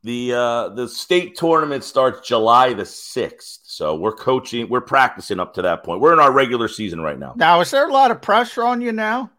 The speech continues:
Speaker 2: uh, because of the prior successes? Uh, you know,
Speaker 1: Well,
Speaker 2: you guys
Speaker 1: I will
Speaker 2: have a
Speaker 1: say
Speaker 2: down season.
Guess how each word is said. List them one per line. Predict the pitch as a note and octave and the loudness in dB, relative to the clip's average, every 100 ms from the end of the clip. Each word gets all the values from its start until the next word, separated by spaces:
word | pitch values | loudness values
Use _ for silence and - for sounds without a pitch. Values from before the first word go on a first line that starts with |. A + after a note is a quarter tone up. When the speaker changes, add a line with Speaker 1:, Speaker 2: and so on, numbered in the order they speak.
| - | -18
Speaker 2:
uh, | - B2 | -8 -8
because | B2 B2+ D3+ D3 F3 | -8 -10 -8 -8 -8
of | |
the | C3+ | -12
prior | B2+ C#3+ C#3 C#3+ | -6 -2 -2 -2
successes? | C#3 C3+ C3 - C3+ C3+ D3 C3+ - _ - | -6 -14 -12 -8 -8 -8 -16 -20 -20 _ -16
Uh, | G#2 G2+ G2 - | -12 -10 -12 -16
you | - A#2 | -14 -12
know, | G2+ - | -12 -2
Speaker 1:
Well, | C#3+ E3 E3+ | 4 6 6
Speaker 2:
you | C#3+ | 6
guys | E3 | 4
Speaker 1:
I | F3 | 4
will | F#3+ | 2
Speaker 2:
have | D#3+ - | 0 -2
a | |
Speaker 1:
say | D#3+ D3+ | 0 0
Speaker 2:
down | D3 B2+ B2+ | 0 -4 -6
season. | - C3 B2 A2+ B2 | -10 -10 -10 -10 -14